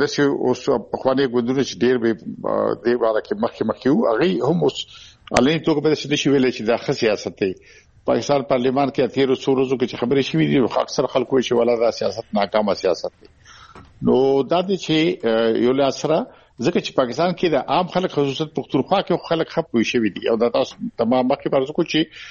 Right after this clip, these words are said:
او هر ځای کې خلک راوځي، ل-، وایي چې موږ ترهګرۍ په ضد یو، خلاف یو،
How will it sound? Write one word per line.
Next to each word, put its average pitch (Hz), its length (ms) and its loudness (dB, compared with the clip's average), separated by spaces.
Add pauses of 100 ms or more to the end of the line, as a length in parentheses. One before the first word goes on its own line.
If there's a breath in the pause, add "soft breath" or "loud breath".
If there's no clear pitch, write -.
(280 loud breath)
او 120 180 4
هر 135 140 0
ځای 147 180 0
کې - 100 -10
خلک 139 380 -2
راوځي، 127 560 2
ل-، 113 160 2
وایي 120 220 0
چې 120 100 -6
موږ 117 280 -2
ترهګرۍ 107 400 2 (100)
په 110 60 -6
ضد 104 240 -2
یو، 107 160 -2 (120)
خلاف 107 340 0
یو، 107 100 -2